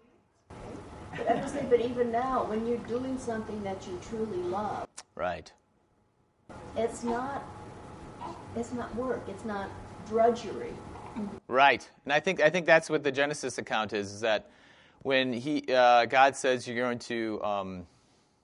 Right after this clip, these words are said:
Speaker 2: the sweat of your brow or whatever he says, which I should know 'cause I'm a pastor. But,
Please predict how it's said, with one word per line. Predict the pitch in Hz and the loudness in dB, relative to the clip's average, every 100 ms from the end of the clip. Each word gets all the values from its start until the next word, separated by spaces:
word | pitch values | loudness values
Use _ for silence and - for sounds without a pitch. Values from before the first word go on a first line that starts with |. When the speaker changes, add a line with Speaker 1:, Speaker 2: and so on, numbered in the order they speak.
| _ _ _ _ | _ _ _ _
Speaker 2:
the | 104 | -14
sweat | - 110 104 | -6 -2 0
of | |
your | 98 | -2
brow | 90 87 85 82 80 | -4 -4 -4 -4 -6
or | 80 | -8
whatever | 80 78 | -8 -10
he | 76 | -10
says, | 73 82 80 76 - - _ _ _ | -12 -12 -12 -12 -16 -20 _ _ _
which | - | -10
I | 87 | -10
should | - 85 | -8 -12
know | 78 80 | -12 -14
'cause | - | -16
I'm | - | -20
a | 82 | -14
pastor. | 95 101 - 90 | -8 -8 -6 0
But, | 143 151 - | 8 8 6